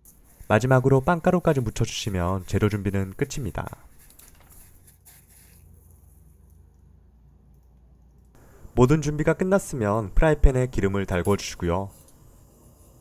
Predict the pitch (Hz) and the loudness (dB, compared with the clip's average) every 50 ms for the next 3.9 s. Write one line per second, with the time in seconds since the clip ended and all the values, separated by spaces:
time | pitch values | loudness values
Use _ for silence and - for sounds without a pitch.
0 | _ _ - - - - _ _ _ - - - - - - - - - - - | _ _ -20 -20 -20 -20 _ _ _ -20 -20 -20 -20 -20 -20 -20 -20 -20 -20 -20
1 | - - - - - - - - - - - - - 110 110 117 131 143 151 143 | -20 -20 -20 -20 -20 -20 -20 -20 -20 -20 -10 -2 0 0 2 4 4 6 6 6
2 | 147 139 - - 143 139 131 117 101 110 123 123 - - 123 113 - 101 98 104 | 6 4 4 4 4 6 6 6 4 4 2 2 4 4 4 4 4 4 4 2
3 | 107 101 85 - 85 80 82 80 - - - 139 131 110 90 - 87 | 2 0 -2 -2 -2 -2 -2 -4 -6 -4 -2 -2 -2 -2 -4 -8 -8